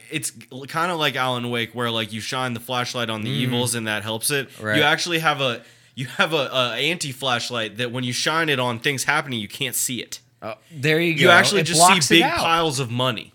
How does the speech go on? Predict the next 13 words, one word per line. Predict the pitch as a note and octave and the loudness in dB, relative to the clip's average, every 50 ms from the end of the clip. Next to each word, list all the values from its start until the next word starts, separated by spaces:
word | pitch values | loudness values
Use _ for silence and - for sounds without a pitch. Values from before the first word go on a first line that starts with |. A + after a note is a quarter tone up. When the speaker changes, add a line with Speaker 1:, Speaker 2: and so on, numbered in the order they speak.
| _ - | _ -6
Speaker 2:
Oh. | D3+ E3+ E3 - D3 C3 - _ _ _ _ _ _ _ _ _ _ _ _ _ _ _ _ _ _ _ _ _ _ _ - | -4 -4 -6 -6 -10 -18 -20 _ _ _ _ _ _ _ _ _ _ _ _ _ _ _ _ _ _ _ _ _ _ _ -4
Speaker 1:
It's | C#3 D3 C#3 - - - | -4 -4 -2 -4 -6 -8
Speaker 2:
Oh, | G#2+ | -4
wow. | G2 F#2+ G#2 C3 D#3 A#2+ F#2+ D#2+ C3 | -2 -2 0 0 -2 -4 -6 -6 -4
Speaker 1:
Yeah. | C3 C3+ B2+ G#2 C#2 - - A#2 | -2 0 0 0 -2 -6 -10 -6
Speaker 2:
Dude, | - D3 D#3 | 0 2 2
Speaker 1:
And, | D#3 | 2
Speaker 2:
you | D#3 F#3+ | 4 4
Speaker 1:
and | A#3+ F3+ F3 | 4 4 6
you | F3+ | 6
Speaker 2:
might | E3+ D3+ C#3+ | 6 6 6
Speaker 1:
go | D#3 D3 | 6 6
Speaker 2:
make | C#3 C#3 C#3 C3+ - | 4 2 2 -2 -4